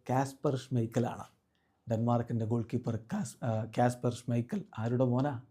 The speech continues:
മാഞ്ചസ്റ്റർ യുണൈറ്റഡിൻ്റെ ഇതിഹാസ താരമായിരുന്ന പീറ്റർ ഷ്മൈക്കലിൻ്റെ മോനാണ്.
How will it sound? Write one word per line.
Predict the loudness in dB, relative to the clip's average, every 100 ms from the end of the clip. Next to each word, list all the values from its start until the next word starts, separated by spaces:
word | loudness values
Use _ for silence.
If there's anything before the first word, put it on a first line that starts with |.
| _ _ _ _ _ _ _ _ _ -4
മാഞ്ചസ്റ്റർ | 0 2 2 0 -2 0
യുണൈറ്റഡിൻ്റെ | 2 2 2 2 0 0 0
ഇതിഹാസ | 0 0 2 2 0
താരമായിരുന്ന | 2 4 2 2 0 0 -4 -6 -10 _ _ _ _ 2
പീറ്റർ | 6 6 4
ഷ്മൈക്കലിൻ്റെ | 2 0 0 -2 -2 -2
മോനാണ്. | -2 -2 -4 -6